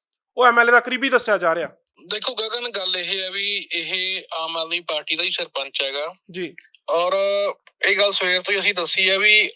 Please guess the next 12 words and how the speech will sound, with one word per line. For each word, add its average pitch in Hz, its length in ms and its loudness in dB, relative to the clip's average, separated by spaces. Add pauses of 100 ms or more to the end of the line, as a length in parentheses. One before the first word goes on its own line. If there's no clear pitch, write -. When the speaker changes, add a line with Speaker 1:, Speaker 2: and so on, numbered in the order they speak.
Speaker 2:
ਉਹਨਾਂ 214 280 0
ਦੀ 226 100 2
ਪਾਰਟੀ 190 360 0
ਦਾ 196 100 0
ਸਰਪੰਚ 175 540 0
ਹੈ, 196 80 4
ਗੁੰਡਾਗਰਦੀ 170 600 4
ਕਰਦਾ 147 340 4
ਸੀਗਾ। 180 420 2 (100)
Speaker 1:
ਹੂੰ। 165 80 -14 (340)
Speaker 2:
ਤੇ 196 320 6 (100)
ਔਰ 208 200 4